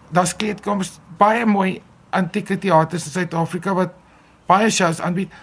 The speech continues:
Daar's nie een stoel in die kleedkamer nie. Dis almal stikkend of weg. So, ag, gaan koop ek vir hulle dan, daar's die oggend tien tuinstoele in plastiek by 'n plek, maar daar, daar dan net 'n begin is. En iemand anders, so, mens kan goeders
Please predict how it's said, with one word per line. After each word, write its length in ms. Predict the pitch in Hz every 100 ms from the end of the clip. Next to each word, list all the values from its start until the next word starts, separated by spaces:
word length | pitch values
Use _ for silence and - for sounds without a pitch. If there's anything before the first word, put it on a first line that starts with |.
| -
Daar's 160 | 196 180
nie 160 | - -
een 320 | 220 214 185
stoel 340 | - - 151 139
in 100 | 139
die 100 | 139
kleedkamer 580 | 143 127 - 135 139
nie. 80 | 131
Dis 180 | 143 -
almal 240 | 135 160
stikkend 480 | 160 147 120 131 117
of 120 | 131
weg. 260 | 104 101 - - - - - -
So, 300 | - 170 156 - - -
ag, 120 | 190
gaan 160 | 202 202
koop 200 | 214 -
ek 160 | 202
vir 160 | - 196
hulle 100 | 185
dan, 300 | 170 156 165
daar's 420 | 151 143 160 165
die 180 | - 170
oggend 360 | 165 - 170 -
tien 200 | 208 180
tuinstoele 640 | 185 170 160 - 151 143
in 100 | 143
plastiek 440 | 147 143 - 170 -
by 80 | 139
'n 160 | 135
plek, 280 | 175 175 170
maar 140 | 156 143
daar, 220 | 139 143
daar 140 | 151
dan 120 | 151
net 200 | 170 190
'n 60 | 170
begin 440 | 147 - 160 151 139 -
is. 160 | 104 - - - - -
En 200 | 170 151
iemand 240 | 160 160 156
anders, 240 | 165 165 - - -
so, 400 | - 180 165 170 - -
mens 280 | 170 185
kan 280 | - 214 190
goeders 540 | - 208 196 202 185